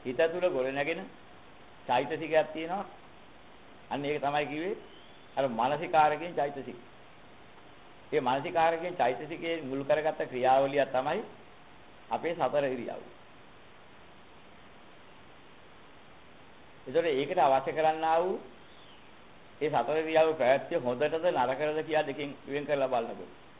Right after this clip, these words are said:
ඒක නරකට වෙන් කළා නම්. අන්නේ ක්‍රියාකාරීත්වය සමග බැඳිලා.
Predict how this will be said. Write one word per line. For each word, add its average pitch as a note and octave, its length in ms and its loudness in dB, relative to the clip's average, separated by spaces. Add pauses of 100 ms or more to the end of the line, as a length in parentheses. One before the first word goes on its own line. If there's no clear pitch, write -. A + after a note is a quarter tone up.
(720)
ඒක D#3+ 180 0
නරකට D3+ 460 2
වෙන් D#3 180 -2
කළා A2+ 260 -2
නම්. - 160 -16 (2500)
අන්නේ E3 320 -2
ක්‍රියාකාරීත්වය D3+ 800 2
සමග D#3 300 0
බැඳිලා. B2+ 440 -6